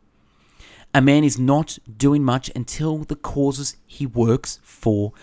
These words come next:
possesses all there is in him. Success requires heart and soul and effort. And if you can out your heart and soul only into something you really desire. All you have, desires.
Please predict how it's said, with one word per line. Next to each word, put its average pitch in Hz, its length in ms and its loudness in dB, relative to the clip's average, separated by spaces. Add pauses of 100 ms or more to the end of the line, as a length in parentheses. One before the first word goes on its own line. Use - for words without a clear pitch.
(200)
possesses 135 400 2
all 151 260 2
there 170 220 -4
is 113 320 -6 (100)
in 107 140 -8
him. 98 260 -12 (1200)
Success - 640 -2
requires 147 480 -4
heart 131 260 -6
and 135 100 -4
soul 113 460 0
and 113 100 -4
effort. 104 260 -8 (640)
And 135 120 0
if 127 100 2
you 127 60 -8
can 120 200 -6 (300)
out 156 400 -2
your 151 180 0
heart 123 360 -2
and 120 100 -6
soul 113 480 0
only 165 320 -2
into 180 180 -6
something 151 320 -4
you 131 120 -6
really 123 580 -4
desire. 107 480 -6 (1400)
All 175 180 2
you 214 140 4
have, 143 500 -2 (300)
desires. 110 640 -2